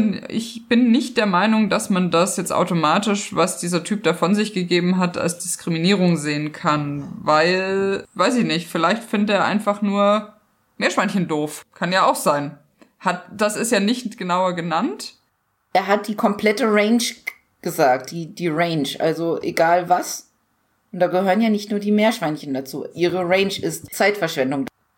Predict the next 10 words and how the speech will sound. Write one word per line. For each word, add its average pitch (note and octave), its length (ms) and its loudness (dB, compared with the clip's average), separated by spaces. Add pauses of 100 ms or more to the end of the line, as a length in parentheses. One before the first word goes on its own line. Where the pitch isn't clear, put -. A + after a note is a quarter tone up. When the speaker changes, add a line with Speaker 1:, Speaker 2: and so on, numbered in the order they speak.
(140)
Speaker 2:
Von F3+ 200 -2
daher F3+ 380 2
gesehen A3 840 2
Speaker 1:
Ja, F3+ 640 0 (100)
trotzdem, E3 1000 -2
äh, - 140 -10 (280)
sehe E3 640 -4
ich F3 200 -6
das F3 240 -6
halt, D3+ 400 -2